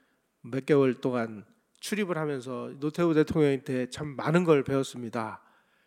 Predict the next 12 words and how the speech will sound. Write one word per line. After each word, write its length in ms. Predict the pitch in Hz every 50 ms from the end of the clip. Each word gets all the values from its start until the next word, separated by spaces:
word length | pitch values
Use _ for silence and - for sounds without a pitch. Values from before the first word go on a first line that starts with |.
| _ _
이런 300 | - 170 180 214 220 220
말씀을 880 | 214 185 175 - - 160 147 135 127 123 120 113 107 101 82 90 92 - -
하시더라고요. 1040 | - 143 139 - - - 143 123 - 110 104 95 101 113 139 151 120 - _ _ _ _ _ _ _ _ _ - - - - - - - - - _ _ -
이 120 | 180 226
세상에 640 | 233 262 269 269 262 233 180 160 160 156 131 95 - - _ _ _ _ _ _ _ _ _ _ _ _ _ _
어떠한 760 | - 175 240 - - - - 320 302 302 311 302 302 302 277
복잡한 500 | - 190 180 - - 254 240 233 226 208
일도 640 | 175 151 147 131 131 123 120 120 127 120 101 - _ _ _ _ _ _ _ _
전문가들이 1120 | - - 175 180 202 220 214 202 202 190 170 156 160 147 139 139 135 156 185 214 233 240 - _ _ _ _ _ _
딱 100 | - 170 - _ _ _ _ -
정리를 400 | - 151 165 175 180 175 156 151
하면 420 | 139 127 147 185 233 277 294 -